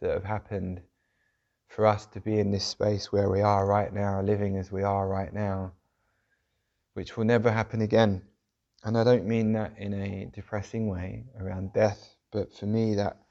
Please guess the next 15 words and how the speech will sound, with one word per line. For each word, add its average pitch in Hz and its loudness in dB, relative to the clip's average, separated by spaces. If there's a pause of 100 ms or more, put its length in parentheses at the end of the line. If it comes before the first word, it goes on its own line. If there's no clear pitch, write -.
(1200)
it, 110 -10
that 120 0
makes 117 -4
me 110 -6
feel 107 -2
even 101 -2
more 107 0
inspired, 95 -4
and 92 -8 (320)
I 95 -6
think 139 -6
I'm 139 -2
gonna 104 4
do 101 2
a, - 2